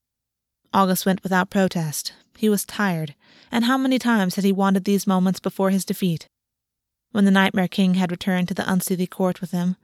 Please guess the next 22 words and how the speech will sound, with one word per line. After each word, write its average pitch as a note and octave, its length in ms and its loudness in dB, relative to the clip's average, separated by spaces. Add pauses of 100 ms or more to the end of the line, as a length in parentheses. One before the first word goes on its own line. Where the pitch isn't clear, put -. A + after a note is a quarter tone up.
(300)
and F#3 120 -4
he'd G3 140 4
wanted, F#3 420 0 (640)
that G3+ 200 -8
first - 360 -2
night, E3+ 300 -4 (600)
to G#3+ 100 -2
lie F#3 180 2
down F#3 240 2
next F#3 260 -4
to - 140 -4
Ash, E3+ 420 -2 (760)
and F#3+ 100 -2
instead, E3+ 640 -4 (1800)
"I F3 60 -2
thought F#3+ 220 -2
it G3 120 -10
would G3 100 -4
be F#3 100 -2
different," F3 460 -4 (800)
August F3 320 -4
said, F3 280 -4